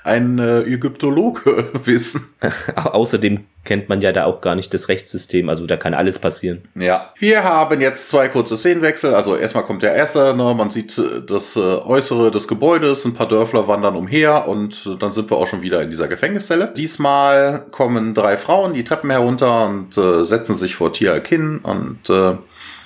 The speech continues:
Speaker 1: ja, O'Neill erkundigt sich, was denn das soll. Und, äh, eine Bursar-Woman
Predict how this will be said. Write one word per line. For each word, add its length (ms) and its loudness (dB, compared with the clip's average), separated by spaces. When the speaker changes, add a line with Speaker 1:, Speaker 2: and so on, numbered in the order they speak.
Speaker 1:
ja, 160 -4
O'Neill 240 0
erkundigt 360 0
sich, 140 -8
was 160 0
denn 100 -4
das 160 -2
soll. 300 2
Und, 440 -10
äh, 200 -6
eine 200 0
Bursar-Woman 1000 2